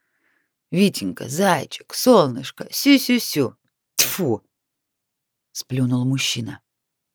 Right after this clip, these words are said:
«Поговорить не о чем. Только ребенок, болезни, покупки. Надоело». «Так, походу, она тебя любит, брат», заметил другой. «Меня вот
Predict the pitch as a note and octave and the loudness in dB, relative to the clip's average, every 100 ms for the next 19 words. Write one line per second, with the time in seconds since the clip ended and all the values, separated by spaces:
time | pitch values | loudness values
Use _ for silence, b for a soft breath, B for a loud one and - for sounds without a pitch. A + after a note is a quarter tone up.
0 | _ _ F3 F3+ C4+ C4 F#3+ E3 E3 B2+ | _ _ 0 6 8 8 6 2 2 2
1 | - F2+ F2 b b b b - E3+ D#3 | 0 -8 -12 b b b b 0 2 2
2 | C3 C3+ C3 A3 G#3 F#3 - - B2 C#3+ | -2 0 4 6 6 2 -4 0 2 6
3 | G3+ D3+ D3+ C3 A#2+ A#2 G3 - - B2 | 4 4 -2 -2 -4 2 2 0 -4 -8
4 | - _ _ E3 D#3 C3+ C#3+ C3 A#2+ G#2 | -8 _ _ 2 6 6 4 2 0 0
5 | G#2 _ _ _ _ _ _ _ _ _ | -2 _ _ _ _ _ _ _ _ _
6 | _ _ _ _ _ _ _ - F#3 - | _ _ _ _ _ _ _ 2 2 2
7 | B2 - D#3 C#3+ B2 B2 C3+ - A2+ C3 | -4 2 2 4 4 6 2 0 0 2
8 | C3 B2+ G#3 C#3 G#2+ C3+ B2+ - _ _ | 2 2 2 0 0 0 0 -4 _ _
9 | _ _ _ _ _ _ _ - A#2 A#2+ | _ _ _ _ _ _ _ -8 -6 -6
10 | A#2 A2+ A2+ A2+ A2+ G#2+ - _ _ _ | -8 -8 -6 -6 -6 -10 -18 _ _ _
11 | _ _ - B2+ A#2 A#2+ B2 C#3 - - | _ _ -2 2 4 4 4 2 0 -16